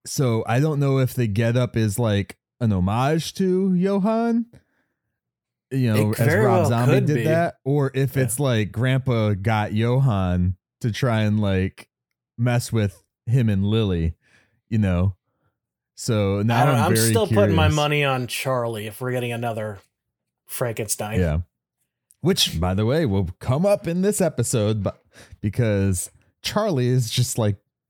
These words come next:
Speaker 1: never spoken of. <laughs> All right,
Speaker 2: Yeah.
Speaker 1: so let's go on.
Speaker 2: All right, at breakfast, Grandpa's asking why Herman hasn't told Lily about Frankenstein coming to town. Herman says he's already arrived somehow
Speaker 1: Mm-hmm.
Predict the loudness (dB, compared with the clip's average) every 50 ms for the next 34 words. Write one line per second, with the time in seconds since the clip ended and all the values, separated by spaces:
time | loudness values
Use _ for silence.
0 | _ _ _ -4 -2 0 0 2 2 2 0 0 -2 -2 -2 -2 0 0 0 0
1 | 0 2 2 0 0 -2 -6 -10 -16 _ -20 -20 -20 -18 -14 -12 -12 -12 -10 -10
2 | -12 -12 -12 -8 _ -4 -4 -4 -4 -12 -10 -6 -4 -6 -6 _ -4 -4 -4 -4
3 | -4 -4 -2 -2 0 0 -2 -2 -2 -2 0 0 2 2 2 2 2 2 2 2
4 | 0 0 -2 -6 -12 -8 -4 -2 -2 -2 -2 -6 _ _ _ _ _ -10 -8 -4
5 | -2 -2 -2 0 0 0 0 0 0 -2 -4 -6 _ _ _ _ _ _ _ _
6 | _ _ -6 -4 -2 -2 -2 -2 -2 -2 0 0 -2 -2 -4 -2 0 0 0 0
7 | -2 -2 -2 -2 -2 -4 -2 -2 -2 -2 0 -2 -2 0 0 0 0 0 -2 -2
8 | 0 0 -2 -2 -2 -2 -2 -2 -2 -4 -4 -4 -2 -2 -2 -2 -4 -4 -2 -2
9 | -2 -2 -2 -2 0 0 2 2 0 0 0 0 -2 -2 -2 -4 -6 -8 -8 -6
10 | -4 -4 -6 -6 -6 -6 -4 -4 -4 -4 -6 -8 -6 -6 -4 -2 -2 -2 -2 -4
11 | -4 -4 -6 -4 -4 -4 -4 -6 -10 -12 _ _ _ _ _ _ _ _ _ _
12 | _ _ _ -4 -2 -2 0 -2 -2 -2 -2 -2 -2 0 -2 -2 -2 -2 -2 -2
13 | 0 0 0 0 2 0 0 0 0 0 -2 -2 -2 0 0 2 2 0 0 0
14 | -2 -2 -2 -2 -2 -2 -2 -2 0 0 0 0 0 -2 -4 -4 0 0 2 2
15 | 2